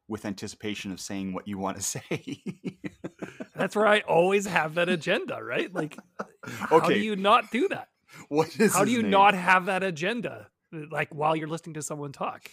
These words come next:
Speaker 1: Darren, what's
Speaker 2: It's
Speaker 1: his name?
Speaker 2: hard for me. Chris Voss.
Speaker 1: Okay, that's it. Chris Voss.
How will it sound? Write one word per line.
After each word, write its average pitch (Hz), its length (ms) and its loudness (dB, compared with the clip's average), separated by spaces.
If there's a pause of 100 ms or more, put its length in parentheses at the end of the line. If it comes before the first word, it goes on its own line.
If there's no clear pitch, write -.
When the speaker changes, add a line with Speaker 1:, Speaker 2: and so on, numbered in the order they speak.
(320)
Speaker 1:
Darren, 156 280 6
what's 139 180 0
Speaker 2:
It's 143 60 -4
Speaker 1:
his 131 60 -4
name? 151 100 4
Speaker 2:
hard 156 160 0
for 143 80 -8
me. 135 180 -18 (520)
Chris 165 260 -4
Voss. 143 420 -10 (400)
Speaker 1:
Okay, 147 400 0
that's 143 300 0
it. 147 260 -2
Chris 165 300 -4
Voss. 117 520 -8